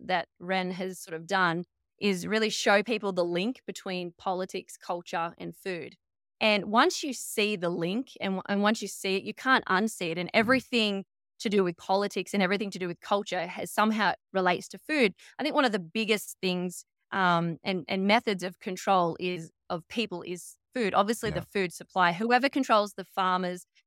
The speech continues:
Speaker 1: controls the food. Whoever controls the food controls the world. Um, and not only that, I think that the government don't like healthy people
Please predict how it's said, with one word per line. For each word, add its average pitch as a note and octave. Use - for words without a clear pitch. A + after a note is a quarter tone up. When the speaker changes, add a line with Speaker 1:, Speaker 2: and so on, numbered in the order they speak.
Speaker 1:
controls F#3+
the A3
food. D4
Whoever G3
controls F#3+
the F3+
food A#3+
controls F#3+
the F3+
world. F3
Um, G3
and F#3+
not A#3
only G#3
that, F#3+
I G3
think A3
that F#3
the G#3
government A#3
don't G#3+
like G3+
healthy A3+
people F#3